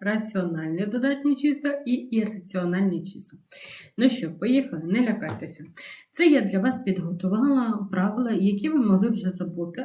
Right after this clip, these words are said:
але ви їх побачите, ми з вами їх проаналізуємо. Дивіться, перше — натуральні числа.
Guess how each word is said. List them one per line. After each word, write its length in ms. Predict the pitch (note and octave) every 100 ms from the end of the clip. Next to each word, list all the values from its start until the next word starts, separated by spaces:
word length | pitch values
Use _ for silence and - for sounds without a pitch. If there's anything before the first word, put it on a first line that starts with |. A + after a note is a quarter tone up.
| -
але 300 | G#3 A#3 A#3
ви 280 | F3+ F#3+ F#3+
їх 240 | F#3+ F#3+
побачите, 580 | F#3 F3+ C4+ - - A3
ми 360 | F3 F3 G3+ F3+
з 80 |
вами 500 | D#3+ F#3 A#3+ G3+ - -
їх 360 | F3 F3 A3+ -
проаналізуємо. 1000 | - G3 G3 F#3+ F#3 F3 E3 D#3+ D3+ D3 - - - _ -
Дивіться, 600 | F3+ G#3 F3+ - E3 -
перше — 360 | - F#3+ - - - -
натуральні 680 | G#3+ A3 F#3 G3+ B3 G#3+
числа. 380 | - F3+ F3 D3+